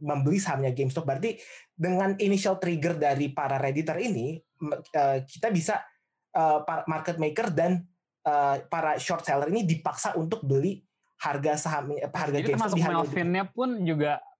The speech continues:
Speaker 2: ikutan beli dan ikutan bikin harga lebih naik lagi karena mereka
Speaker 1: I-
Speaker 2: harus beli daripada nunggu harga lebih tinggi lagi, mereka
Speaker 1: Iya.
Speaker 2: beli lebih banyak lagi gitu.
Speaker 1: Iya, exactly.
Speaker 2: I see,
Speaker 1: Ini
Speaker 2: ini
Speaker 1: makanya
Speaker 2: baru tahu nih.
Speaker 1: ini makanya kita sebut sebagai, eh, the, eh, short squeeze.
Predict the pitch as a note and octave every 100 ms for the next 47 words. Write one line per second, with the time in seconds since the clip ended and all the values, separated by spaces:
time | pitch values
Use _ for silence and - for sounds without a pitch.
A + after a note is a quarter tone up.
0 | C#3 C3+ - D#3+ - E3+ D#3 D3+ D3 F#3
1 | F3 D#3 C#3+ D3+ D3 C#3 C#3+ C#3+ C3 C#3
2 | C3+ C3+ C3+ C#3+ D#3+ C#3 C#3 F3 D#3 G3+
3 | F#3+ F#3+ C#3+ C3+ C3+ F3+ D#3 D3+ C#3+ C#3
4 | C3+ D3 C#3+ C#3 C#3 C#3 C3 C3 C3 C3
5 | C#3 C#3+ C3 B2 B2+ E3+ D3+ G#3 G3 C#3+
6 | E3+ C#3 B2+ B2+ B2+ E3+ D3+ C3 B2 A#2
7 | D#3+ E3 C3 B2 - D#3+ G3 G3 D#3+ D3+
8 | F3 G3+ B3+ A3+ G3 E3 C#3 F3 C#3+ A#2+
9 | - _ _ _ - G3 C#4 A#3+ G#3 A#3+
10 | A3 F#3+ G3 F#3+ A3+ D#3+ D3 F3 F#3 -
11 | - - - D3 C#3 C#3 D#3 - D3 D3
12 | - D#3+ - - D#3 C3 -